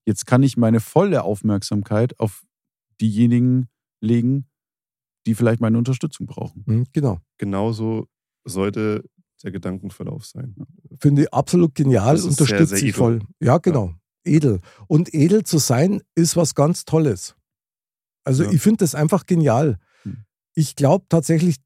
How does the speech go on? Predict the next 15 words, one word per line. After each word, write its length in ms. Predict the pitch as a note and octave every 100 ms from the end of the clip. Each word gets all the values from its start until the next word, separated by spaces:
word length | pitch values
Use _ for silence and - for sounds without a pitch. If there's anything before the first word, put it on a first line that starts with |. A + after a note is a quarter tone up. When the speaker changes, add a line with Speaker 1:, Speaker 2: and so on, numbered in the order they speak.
| _ -
Speaker 2:
die 140 | D3
größte 460 | C3 C3+ F#3+ - D3
Gefahr 400 | C#3+ C3 C#3+ C#3+
würde 260 | C#3+ C#3
wirklich 320 | D3 D#3 D3+
daran 300 | A2+ B2+ C3+ C#3+
liegen, 220 | C#3 C3
dass 180 | B2+ G#2+
man 140 | A#2+
nicht 260 | D3+ - C#3+
abschätzen 500 | B2+ C#3 C3 - C3
kann, 220 | B2 B2
wie 80 | A2+
der 160 | A2+
Umfeld 640 | D3 D#3 - D3 C#3+ C3+